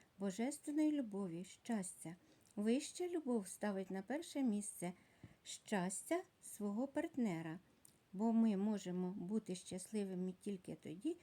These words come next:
коли і він щасливий. А самі щасливі шлюби по взаємному коханню заключаються саме в шостий місячний день. Сни в цей день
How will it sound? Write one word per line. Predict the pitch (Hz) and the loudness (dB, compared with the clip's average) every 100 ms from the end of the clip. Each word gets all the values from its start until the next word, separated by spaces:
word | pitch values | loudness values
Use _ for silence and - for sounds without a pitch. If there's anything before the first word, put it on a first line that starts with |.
| - - _ - | -16 -20 _ -2
коли | 190 226 302 - | 2 2 0 -2
і | 233 254 | -4 -2
він | 175 175 | -2 -4
щасливий. | 180 - 185 185 - 190 180 185 202 - - - - - - - | -6 -8 -6 -8 -6 -6 -4 -6 -8 -12 -20 -20 -20 -20 -18 0
А | 226 | 2
самі | 226 - 392 453 339 | 4 2 2 4 2
щасливі | - 233 226 220 220 | 2 0 2 2 2
шлюби | 220 214 208 180 196 - - - | 0 -2 -2 -2 -6 -8 -20 -4
по | 220 | -2
взаємному | 208 226 220 196 196 208 208 | 2 2 4 4 4 2 0
коханню | - 233 - 185 175 175 - - _ 196 | -4 -6 -2 -2 0 -2 -8 -20 _ 0
заключаються | 208 208 175 180 262 330 339 - 320 311 | 0 2 -2 -2 0 2 0 0 0 0
саме | - 202 254 294 | 0 2 4 2
в | 311 | 0
шостий | - - 202 226 - 262 | -6 -6 -4 -4 -2 0
місячний | 185 190 208 202 - 214 220 | 0 -2 -8 -10 -6 -4 -4
день. | 175 165 185 _ - - - - | -6 -10 -10 _ -20 -20 -20 -18
Сни | - - 302 311 294 | -6 4 6 8 6
в | |
цей | - 285 269 | 2 0 2
день | 277 285 | 4 2